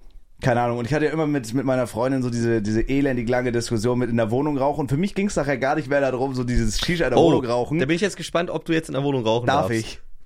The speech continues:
Speaker 1: Theoretisch darf ich jetzt. Ich habe jetzt
Speaker 2: Echt?
Speaker 1: offiziell die Erlaubnis gekriegt.
Speaker 2: Okay,
Speaker 1: Und das
Speaker 2: krass.
Speaker 1: Ding ist, und jetzt ist eigentlich für mich aber der Reiz weg, in der Wohnung zu rauchen, weil ich's jetzt darf.
Speaker 2: Ach so,
Speaker 1: <laughs> Jetzt
Speaker 2: okay.
Speaker 1: will ich's eigentlich gar
Speaker 2: Jetzt
Speaker 1: nicht mehr.
Speaker 2: kannst du den Feuerdrachen, den, den Hausdrachen nicht mehr durch die Wohnung scheuchen
Speaker 1: <laughs> Ja,
Speaker 2: damit.
Speaker 1: jetzt,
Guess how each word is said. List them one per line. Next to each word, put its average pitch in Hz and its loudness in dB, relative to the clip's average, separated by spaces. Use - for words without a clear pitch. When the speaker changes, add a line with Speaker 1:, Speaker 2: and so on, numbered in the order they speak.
Speaker 1:
Theoretisch 156 0
darf 160 0
ich 127 -2
jetzt. 113 0
Ich 113 0
habe 135 2
jetzt 151 4
Speaker 2:
Echt? 175 0
Speaker 1:
offiziell 160 0
die - 2
Erlaubnis 131 -2
gekriegt. 107 -2
Speaker 2:
Okay, 101 -2
Speaker 1:
Und 104 -6
das 151 4
Speaker 2:
krass. 107 2
Speaker 1:
Ding 226 0
ist, 247 -4
und 139 0
jetzt 180 0
ist 190 -2
eigentlich 170 -2
für 190 0
mich 175 -2
aber 143 -2
der 131 0
Reiz 127 -2
weg, 147 0
in 120 0
der 120 0
Wohnung 113 0
zu 113 -4
rauchen, 113 0
weil 117 0
ich's 113 -6
jetzt 110 -2
darf. 123 0
Speaker 2:
Ach 160 0
so, 170 8
Speaker 1:
<laughs> 190 8
Jetzt 185 2
Speaker 2:
okay. - 2
Speaker 1:
will 202 4
ich's 143 0
eigentlich 127 0
gar 127 2
Speaker 2:
Jetzt 120 2
Speaker 1:
nicht 110 -4
mehr. 156 4
Speaker 2:
kannst 123 2
du 143 -4
den 127 -2
Feuerdrachen, 123 0
den, 110 -4
den 113 0
Hausdrachen 131 0
nicht 117 0
mehr 110 2
durch 110 -2
die 113 -2
Wohnung 123 2
scheuchen 104 2
Speaker 1:
<laughs> - -
Ja, 190 4
Speaker 2:
damit. 196 0
Speaker 1:
jetzt, 180 -6